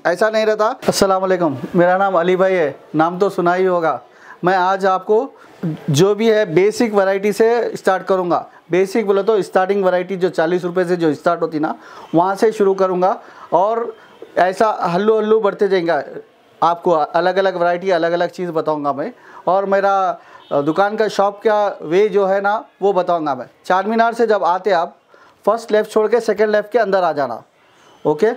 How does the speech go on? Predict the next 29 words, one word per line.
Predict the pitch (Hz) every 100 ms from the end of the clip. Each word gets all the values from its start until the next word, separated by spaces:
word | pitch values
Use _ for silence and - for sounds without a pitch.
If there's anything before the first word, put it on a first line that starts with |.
| - - -
Second | - 190 220
left | 233 226 233
के |
अंदर | 208 202 220
आए | 214
बाद | 208 196
से | 226 311 - - _ -
third | 208 240
right | 226 226 214
में | 254
आना, | 208 151 - _ _ _ _ -
Alishan | 165 190 - 220 254 - _ - - 147
Bangles | 170 190 220 220
and | 208
Jewelry | 180 180 185 196
बोल | 170
के | 160
रहता, | 160 151 202 294 _ - _
ये | 185 202
रास्ता | 180 180 208
है। | 175 135
और | 165 202 220
इसके | 208 - 226
अलावा | 208 208 220
मैं | 214
क्या | 208 202
करूँगा | 196 208 208
मालूम | 196 196
है, | 214